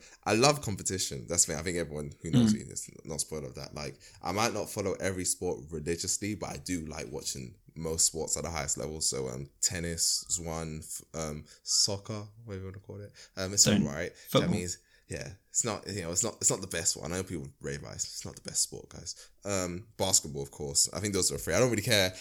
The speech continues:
Speaker 1: I know people say that if you like tactics, N F L's really good. I just can't be bothered to get into it, but I've heard it's really good, like, if you like strategy.
Speaker 2: I
Speaker 1: Um,
Speaker 2: d-, I don't have five hours on a
Speaker 1: that's,
Speaker 2: Sunday
Speaker 1: that,
Speaker 2: evening.
Speaker 1: <laughs> yeah, that's the problem.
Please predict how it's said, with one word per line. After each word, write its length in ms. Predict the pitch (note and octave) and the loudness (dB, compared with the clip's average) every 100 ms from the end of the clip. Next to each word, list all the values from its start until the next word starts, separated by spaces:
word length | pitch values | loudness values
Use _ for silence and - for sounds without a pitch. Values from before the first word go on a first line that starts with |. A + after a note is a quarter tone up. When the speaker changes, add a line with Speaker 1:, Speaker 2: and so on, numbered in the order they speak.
| - | 4
Speaker 1:
I 80 | |
know 140 | C3+ D3 | 6 6
people 420 | D3 D#3 D3+ D3 C#3+ | 4 -2 0 -2 2
say 400 | - C3 C3 C3 | 4 4 2 2
that 280 | G#2+ F2+ | 2 2
if 120 | G2 G2+ | 0 0
you 80 | |
like 240 | G2+ G#2+ - | 4 4 4
tactics, 480 | - G#2+ - B2+ - | 2 2 2 0 2
N 80 | G#2 | 0
F 140 | G2+ | 4
L's 180 | G#2 F2+ | 4 4
really 240 | E2+ F2+ E2 | 2 2 2
good. 300 | E2+ F#2+ - - - - | 4 6 4 2 -8 6
I 80 | G#2+ | 8
just 140 | A#2+ - | 10 10
can't 160 | G2 | 8
be 60 | E2+ | 8
bothered 440 | E2+ E2+ D2+ D2 | 8 8 8 6
to 440 | - - - - F#2 | 4 2 2 10 12
get 100 | F#2+ | 12
into 140 | F2+ | 12
it, 80 | D#2+ | 12
but 100 | E2+ | 12
I've 80 | E2 | 12
heard 180 | A2 F2 | 12 12
it's 120 | D#2+ | 12
really 200 | E2+ E2 | 10 10
good, 240 | D2 D#2 A1+ | 10 8 8
like, 120 | A1+ | 6
if 120 | - | 6
you 80 | D#2 | 8
like 260 | C#2 - | 8 8
strategy. 640 | - - C#2 C#2 - B1+ F#2 - | 10 12 12 10 6 4 2 4
Speaker 2:
I 200 | E2+ E2 | 8 10
Speaker 1:
Um, 60 | D#2 | 10
Speaker 2:
d-, 120 | D#2 | 8
I 100 | B2+ | 8
don't 200 | C#3+ C3 | 8 8
have 100 | B2 | 4
five 300 | - A#2+ A2+ | 8 8 8
hours 480 | A2+ A#2+ - - - - - | 8 6 8 8 8 2 4
on 100 | A#2 | 8
a 40 | A#2 | 12
Speaker 1:
that's, 80 | - | 12
Speaker 2:
Sunday 420 | - A2+ A#2 C3+ | 12 12 12 12
Speaker 1:
that, 200 | C3+ D3+ | 12 12
Speaker 2:
evening. 100 | G#3 | 12
Speaker 1:
<laughs> 220 | - - | 12 12
yeah, 160 | - F3 | 12 12
that's 220 | C#3+ D#3 | 12 12
the 80 | F3 | 12
problem. 440 | F3 F3+ C#3+ A#2 | 12 12 12 10